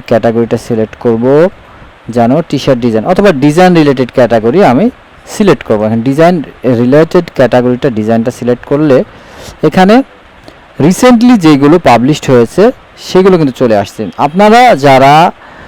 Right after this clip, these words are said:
গ্রাফিক্স ডিজাইনার অথবা যে কোনো কাজ করার য-, যাদের যোগ্যতা আছে অথবা যে কোনো স্কিল আছে, সেই স্কিলটা নিয়ে আপনারা কিন্তু people per hour-এ কাজ করতে পারেন। আমার একটা ভাগনা, সে আমারই সাপোর্ট নিয়ে people per hour-এ অ্যাকাউন্ট করছে,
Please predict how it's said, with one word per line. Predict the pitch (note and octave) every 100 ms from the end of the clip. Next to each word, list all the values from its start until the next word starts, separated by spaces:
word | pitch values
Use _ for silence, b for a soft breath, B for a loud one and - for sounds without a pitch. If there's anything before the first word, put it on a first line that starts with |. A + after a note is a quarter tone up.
| B -
গ্রাফিক্স | C#3 D3+ F#3+ D3+
ডিজাইনার | D3 C#3 C3
অথবা | D3+
যে | D3+ B3
কোনো | C#4 C4+
কাজ | A#3 F3 D#3+ C#3+
করার | - D3 D3 C#3+ C#3+ A#2 B2
য-, | C3
যাদের | A2+ B2 B2+ B2+ - - B2
যোগ্যতা | C3+ B2+ D3 C3+
আছে | A2+ C#3+
অথবা | B2+ B2+ C3
যে | A#2+ E3
কোনো | F#3+ G3+ G#3 D3
স্কিল | - - A#3+ A3
আছে, | B2 - D3+ A3+ B B B B B
সেই | - F#3 E3+
স্কিলটা | - - A3+ A#3+ - A3+ G#3+ G#3+ D3+
নিয়ে | C#3+ F#3+ E3+ C3
আপনারা | C3+ F#3 F#3+
কিন্তু | F#3+ F#3
people | A3+ A3 A3
per | F#3+
hour-এ | D#3 D3+
কাজ | C#3 -
করতে | B2 G#2+
পারেন। | F#2+ F#2 G2+ - - - -
আমার | C3 C#3+ D3
একটা | - B2+
ভাগনা, | A#2+ A2 B2+ G#3+ B B B B B
সে | - C#3
আমারই | B2+ C3 C#3+
সাপোর্ট | D3 C3+ D3 -
নিয়ে | D3+ D#3+
people | C#3+ C3
per | B2+ B2+
hour-এ | A#2+ A#2+ C3+
অ্যাকাউন্ট | B2+ - C3 D3+ D3+
করছে, | - A#2+ - F3